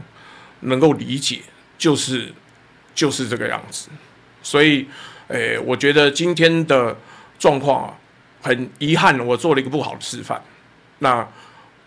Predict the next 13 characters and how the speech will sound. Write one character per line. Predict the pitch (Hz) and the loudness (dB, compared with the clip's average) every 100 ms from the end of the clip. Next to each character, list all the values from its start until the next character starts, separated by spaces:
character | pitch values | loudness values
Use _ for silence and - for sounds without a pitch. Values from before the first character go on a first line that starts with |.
| _ | _
我 | 127 | 0
们 | 120 135 | 0 -2
自 | 190 | -2
己 | 131 117 | -4 -6
会 | 113 131 113 | 0 0 0
承 | 113 120 120 | -4 -6 -2
担 | 131 | -2
起 | 131 123 | -2 -8
相 | - 113 113 | -6 -6 -4
关 | 117 | -6
的 | 113 | -8
责 | 110 110 | -12 -10
任， | 113 | -8